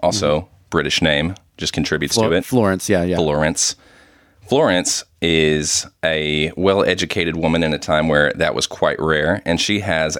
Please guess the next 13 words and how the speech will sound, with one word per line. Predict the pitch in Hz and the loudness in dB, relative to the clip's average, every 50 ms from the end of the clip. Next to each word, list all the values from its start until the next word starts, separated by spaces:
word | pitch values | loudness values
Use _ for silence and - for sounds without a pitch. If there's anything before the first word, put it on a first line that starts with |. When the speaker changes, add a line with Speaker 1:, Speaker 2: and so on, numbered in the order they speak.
| - | -4
Speaker 1:
a | 82 80 80 80 80 80 78 80 80 | -2 0 0 0 0 0 0 -2 -4
lover | - 73 87 98 117 - - 71 65 73 | -4 -2 0 0 0 0 0 -2 -2 -2
who | 90 95 85 | 0 0 0
had | 78 90 82 78 | 2 0 0 -2
been | 78 80 78 | -2 -2 -2
sent | - - 90 80 - | 0 -2 -2 0 0
off | 85 78 78 76 - - - - | 2 2 2 0 -2 -4 -10 -6
into | - 82 80 - - 85 80 78 78 78 78 76 - | -4 -2 -2 -2 -2 -4 -2 -2 -2 -2 -4 -4 0
World | 87 85 80 78 | 0 0 0 0
War | 85 85 82 82 | 0 0 0 2
One. | 87 104 113 95 - - - - - - - - - - - - _ _ _ _ _ _ | 2 2 0 0 0 -4 -8 -10 -14 -20 -20 -20 -20 -20 -20 -20 _ _ _ _ _ _
Florence | - - 98 92 95 - | -2 0 0 0 0 0
wrote | 87 90 87 90 - - | 0 2 2 2 -2 -4